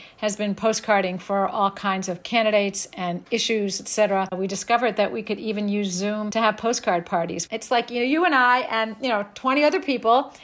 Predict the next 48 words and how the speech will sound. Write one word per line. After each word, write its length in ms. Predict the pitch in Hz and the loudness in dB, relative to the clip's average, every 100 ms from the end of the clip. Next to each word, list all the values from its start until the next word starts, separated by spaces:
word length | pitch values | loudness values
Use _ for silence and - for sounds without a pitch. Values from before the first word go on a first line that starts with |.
| - - | -20 -6
and 280 | 233 226 233 | -2 0 4
what 160 | 240 | 4
we 80 | 254 | 4
would 160 | 254 214 | 2 2
do 200 | 285 359 | 4 4
is 120 | 302 | 4
we'd 160 | 220 220 | 0 -2
split 340 | - 254 269 | -2 2 4
up 200 | 269 277 | 4 2
into 400 | 269 254 254 262 | 0 -2 -2 -4
small 420 | 254 - 226 233 | -2 0 4 4
groups, 460 | 247 262 339 - - | 2 0 0 -2 -8
on, 220 | - 220 - | -8 -10 -10
into 160 | 220 | -10
breakout 400 | 208 254 240 185 | -4 -2 0 -2
rooms, 300 | 190 190 196 - - - | -6 -8 -8 -10 -20 -8
and 120 | 247 | -4
we'd 100 | 302 | -2
have, 160 | 330 330 | 2 0
you 80 | 403 | 0
know, 240 | 269 254 - | -2 -2 -8
anywhere 260 | 233 226 233 | -8 -2 -2
between 260 | 214 220 | -2 -8
four 400 | 208 - 214 220 | -8 -2 2 4
and, 180 | 208 202 | 4 0
you 80 | 247 | -4
know, 100 | 220 | -4
six 260 | 202 226 - | -4 -6 -4
or 60 | |
seven 260 | 202 208 202 | -2 -2 -2
people 260 | 220 240 | -6 -6
in 80 | 190 | -6
a 40 | 190 | -4
breakout 320 | 226 247 180 | -2 0 -2
room. 120 | 185 - - - | -4 -10 -20 -16
And 80 | 247 | -4
people 220 | 349 381 | 0 4
would 120 | 453 339 | 4 4
just 200 | 294 - | -2 -4
be 140 | 233 - | -6 -6
sitting 320 | - 233 254 | 0 2 2
in 100 | 285 | 2
their 100 | 302 | 0
kitchen, 500 | 302 220 - 220 277 - | -2 -4 -4 -6 -6 -10
writing 260 | - 202 226 | -8 -4 -4
postcards 500 | 233 208 - 214 220 - - - - | -2 -2 2 2 2 -4 -20 -8 0
and 140 | 285 | 2
chatting. 440 | - 440 415 - | 4 4 2 -6